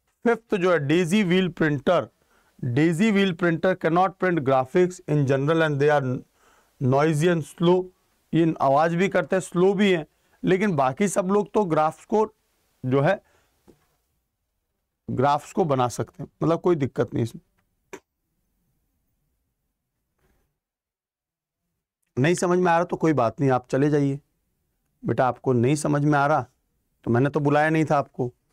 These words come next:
यदि आए हैं आप, दो मिनट समझ लीजिए, नहीं आ रहा तो अपनी किताब खोलिए और पढ़ना स्टार्ट कर दीजिए,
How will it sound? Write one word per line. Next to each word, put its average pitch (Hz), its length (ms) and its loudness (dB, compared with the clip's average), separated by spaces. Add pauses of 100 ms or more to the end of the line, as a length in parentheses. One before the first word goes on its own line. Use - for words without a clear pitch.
(600)
यदि 117 220 0 (100)
आए 135 200 2
हैं 165 160 0
आप, 156 240 0 (600)
दो 127 140 0
मिनट 147 220 0
समझ 143 260 -2
लीजिए, 147 240 0
नहीं 143 240 2
आ 143 100 2
रहा 151 100 0
तो 147 120 -4
अपनी - 180 -6
किताब 135 340 -2
खोलिए 147 260 0
और 147 80 0
पढ़ना 117 340 -2
स्टार्ट 113 300 -4
कर 113 140 -4
दीजिए, 107 240 -4